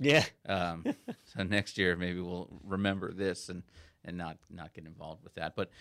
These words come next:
Speaker 2: uh, all right, we're gonna shift gears now and get to our interview. We're gonna talk, um, all about Intel chips with Wes Bryan, who will be right here. So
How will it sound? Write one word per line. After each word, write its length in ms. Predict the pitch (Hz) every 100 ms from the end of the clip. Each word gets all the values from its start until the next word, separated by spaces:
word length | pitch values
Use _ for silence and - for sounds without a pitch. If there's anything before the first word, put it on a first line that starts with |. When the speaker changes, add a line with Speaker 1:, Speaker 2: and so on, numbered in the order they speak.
| - -
Speaker 2:
uh, 240 | 117 117 110
all 60 |
right, 120 | 135 117
we're 100 | 151
gonna 140 | 156
shift 360 | - - 156 120
gears 380 | 143 147 131 127
now 280 | 127 123 104
and 180 | 113
get 220 | 110 113 -
to 260 | 123 117
our 240 | 113 113 107
interview. 460 | 117 127 113 110
We're 80 | 110
gonna 140 | 107 104
talk, 360 | - 110 110 -
um, 280 | 104 98 98
all 220 | 107 113
about 340 | 113 110 107 104
Intel 400 | 110 - 107 107
chips 420 | 117 117 - -
with 320 | 104 101 - _ _ _ _
Wes 200 | 113 107
Bryan, 400 | - 123 127 107
who 80 | 107
will 100 | 104
be 140 | 101 104
right 220 | 104 98
here. 220 | 117 113
So 320 | - 107 98